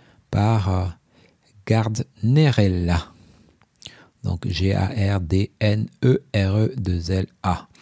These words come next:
Ou lorsqu'elles sont vertes, à dites mousseuses ou spumeuses, euh, malodorantes également,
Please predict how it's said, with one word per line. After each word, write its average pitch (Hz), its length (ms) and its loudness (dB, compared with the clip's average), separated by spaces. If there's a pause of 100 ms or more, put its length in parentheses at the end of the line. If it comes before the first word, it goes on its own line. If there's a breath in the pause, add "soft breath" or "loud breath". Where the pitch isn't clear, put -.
(540 loud breath)
Ou 92 60 -2
lorsqu'elles 117 400 2
sont 127 180 2
vertes, 104 340 0
à 104 100 2
dites 98 440 -4 (760 loud breath)
mousseuses 117 680 2
ou 87 60 0
spumeuses, 117 760 0
euh, 98 220 2
malodorantes 92 720 -2
également, 85 640 -2